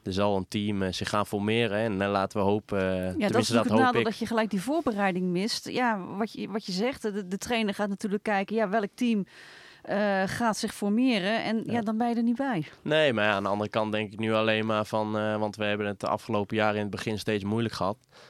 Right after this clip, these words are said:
Speaker 1: En ook voor dit seizoen krijgen we gelijk weer zware tegenstanders in het begin. Eh, we beginnen met Zeewolde. Nou, die hebben zich flink versterkt. Dan gaan we naar Terschuur toe. We krijgen V V O P.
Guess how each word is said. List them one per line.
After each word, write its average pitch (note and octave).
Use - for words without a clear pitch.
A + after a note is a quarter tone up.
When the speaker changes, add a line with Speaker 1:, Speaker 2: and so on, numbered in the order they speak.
Speaker 1:
En G#2+
ook G#2
voor G#2+
dit G#2
seizoen F#2+
krijgen F#2
we F#2
gelijk F#2
weer G2
zware F#2
tegenstanders G2
in G2+
het G2+
begin. G2+
Eh, G#2
we F#2
beginnen G2
met F#2
Zeewolde. G2
Nou, G2+
die F2+
hebben F#2
zich G2
flink G2+
versterkt. G2+
Dan F#2+
gaan F2+
we F#2
naar F2+
Terschuur A#2
toe. A2+
We G#2+
krijgen F#2
V G2
V G2+
O G2
P. -